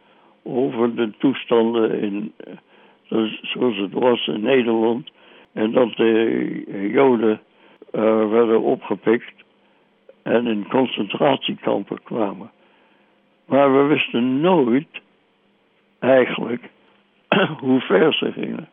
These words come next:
We wisten wel dat ze helemaal niet, eh, vriendelijk waren en, en, eh, ruw en, eh,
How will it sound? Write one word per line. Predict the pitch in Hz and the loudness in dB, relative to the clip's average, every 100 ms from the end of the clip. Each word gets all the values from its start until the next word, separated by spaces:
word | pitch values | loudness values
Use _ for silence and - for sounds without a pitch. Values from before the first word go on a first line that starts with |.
| _ _ _ _ _ _ _ _ _ | _ _ _ _ _ _ _ _ _
We | - | -4
wisten | 120 143 - - | 0 2 2 0
wel | 143 156 127 123 | 4 4 4 2
dat | 135 123 | 0 -2
ze | - 131 | -2 -2
helemaal | 127 127 143 143 156 143 | 2 2 2 0 0 2
niet, | 127 120 120 _ | 0 0 -4 _
eh, | - 113 113 107 | 0 2 4 2
vriendelijk | 107 - 170 156 135 110 | 0 2 4 4 2 2
waren | 78 - - - 180 - _ _ _ - | 0 0 0 -4 -8 -12 _ _ _ -14
en, | - 107 110 113 | -8 -4 -4 -4
en, | 117 117 127 | -6 -6 -6
eh, | - | -6
ruw | 113 113 123 147 151 123 - | -6 0 4 4 4 2 0
en, | - 113 101 - | 0 -2 -2 -4
eh, | - | -6